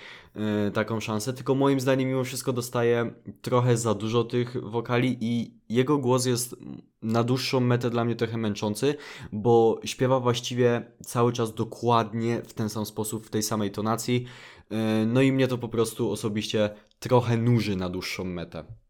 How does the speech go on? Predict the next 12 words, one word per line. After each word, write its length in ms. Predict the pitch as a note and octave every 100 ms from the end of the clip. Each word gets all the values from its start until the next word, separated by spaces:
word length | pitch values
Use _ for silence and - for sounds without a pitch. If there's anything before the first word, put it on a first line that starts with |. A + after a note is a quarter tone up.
| _
Co 140 | -
jednak 300 | C#3+ D3 C3+
pragnę 340 | - C3+ C3+ C3
bardzo 300 | B2+ B2 B2
również, 500 | A#2+ B2 A#2+ - -
e, 140 | G#2
pochwalić 640 | G#2 G#2+ - A#2+ C#3+ A#2+ -
w 80 |
Sleep 220 | - A2+ -
Society, 640 | A2 - A2 A2 A2 A2
to 140 | G#2+ G#2
wykorzystanie 880 | G#2+ A2 G#2+ G#2 - G#2+ G#2+ G#2